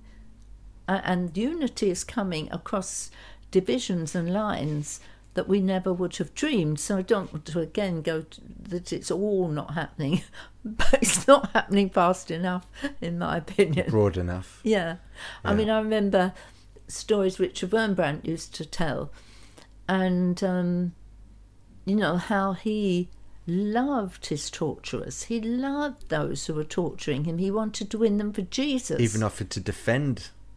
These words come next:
Speaker 2: his torturers in, in court.
Speaker 1: Yes, because he said it's not their fault, it's the church's responsibility that they didn't step up and reach them. Um, and, and we had examples of that in, in a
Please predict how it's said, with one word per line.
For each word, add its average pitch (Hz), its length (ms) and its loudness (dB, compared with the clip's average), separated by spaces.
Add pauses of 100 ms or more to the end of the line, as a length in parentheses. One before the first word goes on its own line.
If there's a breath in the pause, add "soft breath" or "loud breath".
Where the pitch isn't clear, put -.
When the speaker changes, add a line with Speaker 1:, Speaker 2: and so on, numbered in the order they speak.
(400)
Speaker 2:
his 92 220 -2
torturers 95 600 -2
in, 98 320 -2
in 101 180 -4
court. - 380 0 (100)
Speaker 1:
Yes, 233 520 0 (140)
because 202 380 2
he 226 140 0
said 165 500 0 (300)
it's - 120 -10
not 202 260 0
their 185 200 2
fault, 180 340 -2
it's 147 100 -8
the 175 120 -6
church's - 640 -2 (240 loud breath)
responsibility 170 880 -2
that 170 200 -8
they 170 160 0
didn't 170 320 -6
step - 420 -4
up 175 280 -4
and 165 120 -4
reach - 320 -4
them. 143 220 -4 (720 loud breath)
Um, 165 540 -2 (1080)
and, 196 180 2
and 208 120 4
we 208 80 2
had 196 260 -2
examples 190 540 -2
of 180 120 -6
that 180 340 -2
in, 180 160 0
in 180 200 -2
a 175 220 0